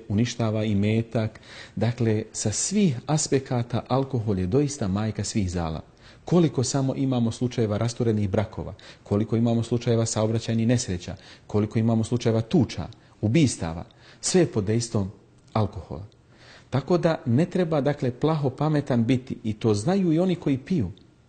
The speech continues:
ali oni misle i kažu: "Ja se mogu kontrolisati." Međutim, sve je do, do jednog momenta da čovjek, e, može kontrolisati sebe istinski. E, mnoge stvari koje su mu zabranjene ne bi bile, e,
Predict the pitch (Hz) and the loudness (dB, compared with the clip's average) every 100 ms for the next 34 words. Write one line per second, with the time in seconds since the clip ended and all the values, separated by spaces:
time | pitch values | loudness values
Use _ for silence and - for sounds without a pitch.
0 | - - 113 - 196 160 147 185 - 160 | -12 -2 0 2 2 2 2 2 2 -2
1 | 135 120 170 160 151 139 147 127 113 120 | -2 -2 -2 -2 0 0 0 0 2 4
2 | 120 107 104 95 101 92 - - - _ | 2 0 -2 -2 0 -2 -6 -12 -16 _
3 | _ - 98 113 156 127 113 151 160 131 | _ -4 -2 0 2 2 2 4 4 4
4 | 151 - - - _ - 123 185 190 139 | 0 -2 -14 -20 _ -6 -2 0 2 4
5 | 135 117 101 92 - 107 - 208 202 147 | 4 4 0 -6 -8 -8 -2 0 4 2
6 | - - - - 117 120 208 170 151 - | 0 -18 -20 -4 2 4 4 4 2 2
7 | 156 170 156 131 120 - 143 123 160 - | 2 0 0 -2 -2 0 2 2 2 2
8 | 110 95 - 87 - - - - 98 117 | 0 0 -6 -8 -10 -20 -14 -4 0 0
9 | 147 156 - 131 135 143 139 - - _ | 0 -2 -2 -4 0 -2 -4 -14 -20 _
10 | - 110 - 110 101 113 123 131 127 117 | -2 -2 2 0 2 0 2 0 2 0
11 | 107 - - 110 127 123 131 143 117 - | -2 -8 -2 0 2 2 2 4 2 -2
12 | - 110 | -12 -4